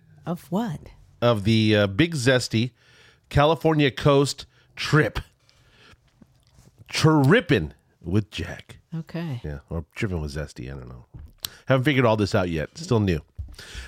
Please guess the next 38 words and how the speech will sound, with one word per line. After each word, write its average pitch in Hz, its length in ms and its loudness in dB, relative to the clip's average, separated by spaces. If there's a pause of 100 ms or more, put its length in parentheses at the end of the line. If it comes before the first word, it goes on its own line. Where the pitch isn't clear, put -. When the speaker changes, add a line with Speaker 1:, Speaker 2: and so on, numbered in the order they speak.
Speaker 2:
Um, 131 400 2 (180)
so, 185 300 2
you 196 80 4
know, 165 80 4
we 165 100 4
went. 240 240 2
I, 143 120 4 (100)
I - 20 4
went 196 240 2
on 156 100 4
this 110 140 4
trip. 76 340 -2 (400)
You 156 200 4
went 196 160 4
off 139 200 2
and 110 120 0
did 120 160 2
your 110 340 4 (340)
Famiglia 113 640 4
thing 98 300 2
over 107 260 4
there 101 240 4
in, 95 400 0
uh, 87 460 -2
Yellowstone, 90 680 0 (140)
Speaker 1:
Mm. 160 240 -6
Speaker 2:
and 104 120 4
I 131 380 2 (400)
was 110 360 2
here, 135 420 0 (100)
uh, 107 380 4
to 113 180 0
go 123 380 4
California 113 840 2
tripping, 101 540 -2 (120)
California 147 460 2
Speaker 1:
Yep. 110 80 0
Speaker 2:
dreaming. 113 560 2